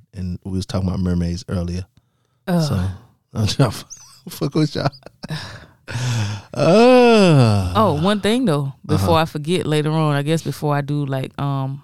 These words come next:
Speaker 2: my regular segment. Are we doing that today?
Speaker 1: Yes, we are. That's what I hit the button, but then I got interrupted. So
Speaker 2: Oh,
Speaker 1: go
Speaker 2: my
Speaker 1: ahead.
Speaker 2: bad, bro. Before, before I do that though, my niece, oh my goodness, she's thirteen.
Speaker 1: Mm-hmm.
Speaker 2: May sixteenth is her birthday. Um, we record
Speaker 1: That's
Speaker 2: on
Speaker 1: tomorrow.
Speaker 2: Sunday. It's tomorrow,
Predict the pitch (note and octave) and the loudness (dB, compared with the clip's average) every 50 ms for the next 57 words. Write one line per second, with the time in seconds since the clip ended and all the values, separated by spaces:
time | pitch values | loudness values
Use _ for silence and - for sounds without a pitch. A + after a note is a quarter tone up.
0 | _ _ - C3+ C3+ C3 C3+ C3 C3+ C#3+ C#3+ C3+ C#3 C3 C#3+ C#3+ - - - D3 | _ _ -10 -6 -6 -4 -4 -2 -2 -2 -2 -4 -4 -6 -6 -8 -6 -4 -4 -4
1 | C#3 C3+ C3 C3 C3+ C#3 D3+ F#3 F#3 G#3+ A3 A3 A3 - - - A3 A3+ A3 G#3 | -4 -4 -6 -6 -4 -2 -2 0 0 2 2 2 0 -2 -4 -6 -6 -6 -6 -2
2 | A#2+ B2 C#3 C#3 C3 - - B2 C3 C#3+ D3 C#3+ A#2 G#2 - - - A#2 A#2 - | 2 4 4 4 4 4 4 4 6 6 6 4 4 2 0 0 2 2 4 4
3 | A2+ A2+ G#2+ G#2 G#2 B2 G#2 G#2 F#2+ G2 A#2+ B2+ A2 G2+ F#2+ F#2 F#2+ G2 F#2+ G2 | 4 4 4 4 2 0 0 0 2 2 2 2 2 0 -2 -2 0 0 2 2
4 | F#2+ F#2 F#2 F#2 F#2 - - - _ - - G#2 G2 F#2+ G2 G#2 G2+ - - G2 | 0 0 -2 -4 -6 -8 -8 -12 _ -6 -2 0 0 2 2 2 0 -2 -4 -10
5 | - - - - F#2 F#2 G2 - F#3 G#3+ A#3 B3 A3 G#3+ G#3 G#3 F3 G3+ G3+ F#3+ | -12 -8 -6 -4 -4 -4 -2 -2 0 2 2 2 2 2 0 2 2 2 2 2
6 | F#3 G3+ - A#3+ A3+ A3+ A3 G3 - - F3+ F#3 - A#3+ A3+ G#3+ F#3 F3 E3+ G3+ | 0 0 0 2 2 4 2 2 0 -2 -4 -2 0 2 2 2 2 0 0 0
7 | A#3+ B3 G3+ D#3+ A#2+ - D3+ D3 C#3+ D3 D#3 D3+ D3 D#3 F#3+ A#3 A3 D#3+ C#3+ - | 0 2 0 0 0 -2 -2 -2 -2 0 -2 0 0 2 2 2 2 0 -4 -8
8 | - - - - _ _ _ _ - - _ _ _ _ _ _ _ _ _ - | -12 -14 -16 -16 _ _ _ _ -20 -20 _ _ _ _ _ _ _ _ _ -4
9 | F3 G3+ G3+ F3+ D#3+ C#3+ - D3 D3 - D3+ D#3 - - E3 - E3+ E3 - - | 0 0 2 2 0 -2 -4 -6 -6 -6 -6 -10 -8 -10 -8 -6 -4 -6 -4 -4
10 | E3 D3+ - - D3 - _ _ _ _ - A2 G2+ A2+ F#2 F#2+ F#2+ - D3 D#3 | -6 -6 -6 -6 -10 -12 _ _ _ _ -2 0 2 2 2 0 0 -2 -2 -2
11 | E3 E3 - E3 D3+ - - F3 D#3 D3 D#3+ D#3+ - - D3 C3+ C#3 C3+ C#3 C3+ | -2 -2 -4 -6 -10 -6 -4 -4 -4 -4 -4 -8 -8 -8 -8 -6 -6 -6 -6 -8
12 | - D#3 D3 C#3 - _ _ _ _ _ _ _ _ _ _ _ _ _ - - | -8 -10 -10 -10 -12 _ _ _ _ _ _ _ _ _ _ _ _ _ -2 0
13 | C#3 C#3 C3+ C3 B2+ B2+ C3 C#3 D#3+ E3 E3 D#3+ - D#3 D3+ D3 - C3 C3 D3 | 2 2 2 2 0 -2 0 0 2 2 0 2 2 2 2 4 4 4 4 6
14 | D3+ A#2 F#2+ F#2 - C#3 C#3 - - D3+ D3 D3 D3 D#3+ F3 E3+ D3+ C#3 C3+ C3 | 4 4 2 2 0 -2 -4 -6 -8 -8 -6 -4 -4 -2 -2 -2 -2 -4 -4 -8